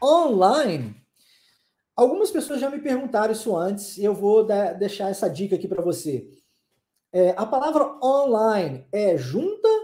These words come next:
ou é separada por um hífen? Como é que é isso? Ambas estão corretas. Você pode utilizar online, com a separação, o on, depois o tracinho, depois a palavra line,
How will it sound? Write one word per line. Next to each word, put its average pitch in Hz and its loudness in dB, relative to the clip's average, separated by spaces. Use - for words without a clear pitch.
ou 285 2
é 269 4
separada 233 -2
por 233 -4
um 214 4
hífen? 151 -2
Como 285 -12
é 339 -6
que 339 -6
é 294 -2
isso? 185 -4
Ambas 277 0
estão 226 -4
corretas. 170 -4
Você 151 -6
pode 220 2
utilizar 175 -6
online, 190 2
com 208 -4
a 240 -4
separação, 196 -2
o 180 4
on, 185 4
depois 185 0
o 180 -8
tracinho, 180 -4
depois 175 -4
a 180 -6
palavra 165 -4
line, 147 -6